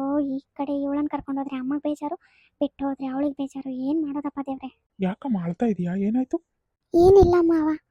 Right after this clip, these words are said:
Speaker 1: ಹಾಗೆ ಕಣ್ಣಲ್ಲಿ ಸ್ವಲ್ಪ ಧೂಳು ಬಿತ್ತು ಅಷ್ಟೇ.
Speaker 2: ಏನಮ್ಮ ನನ್ ಮುಂದೆನೇ ಸುಳ್ಳು ಹೇಳ್ತಿದ್ಯಾ?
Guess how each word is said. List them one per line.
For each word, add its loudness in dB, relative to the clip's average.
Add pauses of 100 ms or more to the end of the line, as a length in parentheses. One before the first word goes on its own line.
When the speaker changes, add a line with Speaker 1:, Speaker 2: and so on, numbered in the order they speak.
(320)
Speaker 1:
ಹಾಗೆ 2 (200)
ಕಣ್ಣಲ್ಲಿ 2
ಸ್ವಲ್ಪ 0 (100)
ಧೂಳು 4
ಬಿತ್ತು 0
ಅಷ್ಟೇ. -2 (800)
Speaker 2:
ಏನಮ್ಮ 4
ನನ್ 2
ಮುಂದೆನೇ 6
ಸುಳ್ಳು 0
ಹೇಳ್ತಿದ್ಯಾ? -6